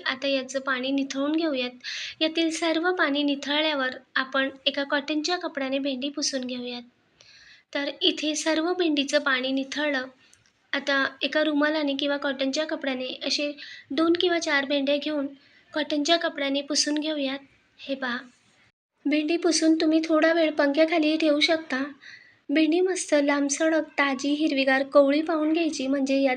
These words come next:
जास्त बी नसतं. आता भेंडी आपण चिरून घेऊयात. सर्व भेंडी मस्त अशी कोरडी झाली आहे, चांगली पुसून घेतली. आता भेंडी चिरताना इथे आपण जो देठाचा भाग आहे तो कट करून घेऊयात.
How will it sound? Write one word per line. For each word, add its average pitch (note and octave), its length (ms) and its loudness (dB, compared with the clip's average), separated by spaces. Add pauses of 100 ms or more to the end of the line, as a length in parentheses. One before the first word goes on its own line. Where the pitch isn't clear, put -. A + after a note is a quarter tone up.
(120)
जास्त C4+ 240 0
बी C4 240 0
नसतं. D4+ 400 -2 (680)
आता C#4+ 200 6
भेंडी D#4 320 4
आपण D4+ 260 2
चिरून D4 320 4
घेऊयात. D#4+ 580 0
सर्व D#4 360 2
भेंडी D#4+ 280 4
मस्त D4 340 0
अशी D4 240 0
कोरडी C4+ 400 2
झाली D4+ 280 0
आहे, C4 300 -4 (680)
चांगली D4 320 4
पुसून D#4 400 2
घेतली. E4+ 460 2 (280)
आता C4+ 200 -2
भेंडी D4 320 4
चिरताना D4 680 2 (640)
इथे C#4+ 260 0
आपण C4+ 400 -2
जो C#4+ 160 2
देठाचा C#4+ 460 4
भाग D#4+ 200 0
आहे C4+ 100 2
तो C4+ 200 -2 (260)
कट C#4 240 0
करून D4+ 240 6
घेऊयात. C#4+ 360 2